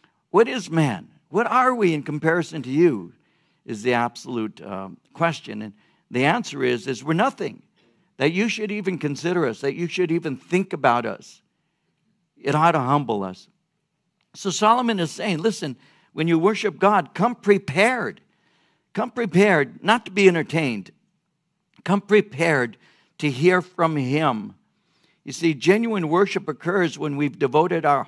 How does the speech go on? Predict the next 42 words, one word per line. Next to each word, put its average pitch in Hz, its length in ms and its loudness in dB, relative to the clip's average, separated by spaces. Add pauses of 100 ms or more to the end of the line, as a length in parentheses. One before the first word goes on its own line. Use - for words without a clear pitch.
(100)
hearts - 480 -6
as 156 180 0
well 185 240 2
as 165 100 -2
our 147 160 2
wills 170 540 2
to 135 100 -6
him. 98 360 -10 (840)
And 120 200 -2
that, 175 340 2 (140)
that 165 180 4
will 226 140 2
happen 185 440 0
when 151 160 -2
we 151 120 -2
take 170 260 0
the 175 100 -8
time 156 300 -4
to 151 80 -4
prepare 147 540 0
to 135 100 -8
meet 135 260 -4
him 113 360 -4 (920)
in 117 220 -6
worship. 120 500 -4
And 113 160 -8
so 147 180 -6
I 147 280 0
made 151 300 -6
a 139 40 -6
note, 131 380 -2
I, 110 260 -8
I'll 110 120 -8
just 110 240 -12
share 135 260 -4
it 117 80 -8
with 113 240 -12
you. 117 160 -6
I, 120 160 -4
I'd 135 220 -2
encourage 160 480 -6
us 151 200 -4